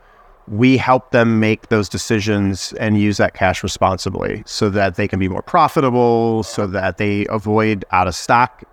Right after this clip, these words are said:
uh, events or overstocking products.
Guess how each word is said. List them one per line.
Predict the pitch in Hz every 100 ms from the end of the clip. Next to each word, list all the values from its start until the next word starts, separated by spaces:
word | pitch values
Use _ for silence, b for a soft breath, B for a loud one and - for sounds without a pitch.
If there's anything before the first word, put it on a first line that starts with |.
| -
uh, | - 117 110
events | 110 113 113 110 -
or | 101 104 98 95
overstocking | 120 120 123 - 117 113 120 110
products. | 101 107 107 110 - -